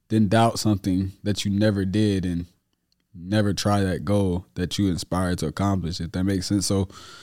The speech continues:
go out and do what you do, man. If you fail at something, remember to hold your head up high. And like I always said, like I said multiple times, man, just keep pressing forward, because if not,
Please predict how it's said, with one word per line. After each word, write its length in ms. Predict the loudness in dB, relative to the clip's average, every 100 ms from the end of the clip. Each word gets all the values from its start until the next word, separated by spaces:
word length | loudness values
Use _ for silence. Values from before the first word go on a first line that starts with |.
| -20 -6 4
go 80 |
out 180 | 8 10
and 120 | 10
do 100 | 10
what 140 | 8 8
you 60 | 8
do, 180 | 8
man. 320 | 8 6 4 0 -6 _ _ _ _ _ _ _ -20 -20 -20 _
If 160 | 2 4
you 100 | 6
fail 240 | 6 6
at 140 | 6 6
something, 280 | 4 6
remember 360 | 6 6 6 6
to 100 | 4
hold 220 | 6 6
your 100 | 6
head 160 | 6 4
up 160 | 2
high. 320 | 2 4 6 4 -2 -20 -20 -20 _ _ _ _ -2
And 140 | 4
like 180 | 4 6
I 40 |
always 480 | 6 8 8 6 6
said, 180 | 6 6
like 160 | 4
I 120 | 2 2
said 260 | 2 2
multiple 400 | 4 2 0 -4
times, 360 | -2 0 2 0
man, 280 | 0 0 -2
just 200 | -4 -4
keep 320 | -2 -2 -2
pressing 320 | -4 -2 -4
forward, 440 | -2 0 0 0
because 420 | -4 -4 -4 -4 -8 _ _ _ _ 0
if 100 | 6
not, 380 | 8 8 6